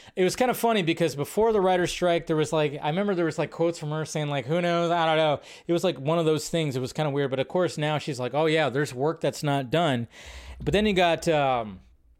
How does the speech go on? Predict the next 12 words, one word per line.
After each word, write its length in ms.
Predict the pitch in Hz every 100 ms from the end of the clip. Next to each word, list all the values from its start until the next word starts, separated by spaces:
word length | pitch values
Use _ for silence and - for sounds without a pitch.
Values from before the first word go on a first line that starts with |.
| _ _
you 80 | -
got, 380 | 151 156 156 160
uh, 260 | - 147 143
Aman 560 | 170 156 180 196 190 190
Vellani, 800 | 131 143 160 226 185 151 170 156
who 200 | 139 139
has, 320 | 139 135 117
of 100 | 120
course, 300 | - 147 127
been 300 | - 135 127 - - _ -
out 240 | 175 175
there 380 | 151 120 104 95